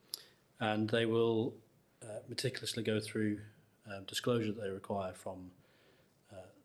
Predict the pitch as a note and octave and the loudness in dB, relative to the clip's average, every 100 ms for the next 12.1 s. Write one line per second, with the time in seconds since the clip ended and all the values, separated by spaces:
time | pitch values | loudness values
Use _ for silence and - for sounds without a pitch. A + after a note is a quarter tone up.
0 | _ _ _ - - - G2 - - F#2 | _ _ _ -14 -10 -8 -8 -6 -6 -4
1 | F#2 F#2+ F#2 F2+ - - - - - _ | -4 -8 -12 -14 -18 -20 -20 -20 -20 _
2 | _ _ - - - - F#2+ F#2 F#2 - | _ _ -8 -8 -10 -12 -12 -16 -14 -12
3 | F2+ - - - - - C3 C3 - - | -10 -10 -10 -14 -12 -4 -2 -2 -6 -18
4 | _ _ - G#2+ G#2 G#2 G2+ - - _ | _ _ -10 -4 0 0 -2 -6 -18 _
5 | _ _ _ - A#2 - A2 - G#2 G2 | _ _ _ -2 -2 -2 -4 -4 -4 -4
6 | - - _ _ _ _ _ _ _ _ | -8 -16 _ _ _ _ _ _ _ _
7 | _ - G2+ A2+ - - A2+ G2+ G2 G2 | _ -6 -4 -6 -12 -4 -2 -2 -4 -4
8 | - G#2 G2+ G#2 - G#2 G2+ F#2 - F#2+ | -2 -2 -2 -4 -6 -6 -10 -10 -4 -4
9 | F#2 - G#2 - - G#2 G2 G2 G2+ - | -4 -8 -8 -8 -8 -8 -8 -8 -10 -20
10 | _ - - G2 G2 G2 - - G2+ G2+ | _ -14 -6 -4 -4 -6 -8 -8 -6 -8
11 | G2 G2 F#2+ - - _ _ _ - G2 | -10 -10 -10 -12 -16 _ _ _ -18 -14
12 | F#2 | -14